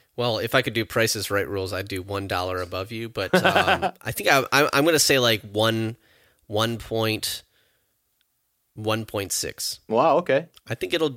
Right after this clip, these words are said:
Speaker 1: I think it'll do better. But it, you know, you're, you're also making a great point in that, like,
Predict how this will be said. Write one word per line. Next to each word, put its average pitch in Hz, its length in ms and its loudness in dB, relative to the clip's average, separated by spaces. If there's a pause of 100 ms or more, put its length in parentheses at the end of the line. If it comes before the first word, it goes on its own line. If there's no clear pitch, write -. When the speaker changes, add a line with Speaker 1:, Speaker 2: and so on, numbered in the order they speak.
Speaker 1:
I 123 80 2
think 196 180 -2
it'll 160 140 -2
do 127 140 -4
better. 98 380 0
But 131 240 0
it, 143 280 0
you 139 120 -2
know, 120 200 2
you're, 139 280 2
you're 131 220 0
also 120 280 2
making 117 320 0
a 107 60 0
great 107 360 -2
point 113 300 -2
in 107 180 -4
that, 104 220 0
like, 104 260 -2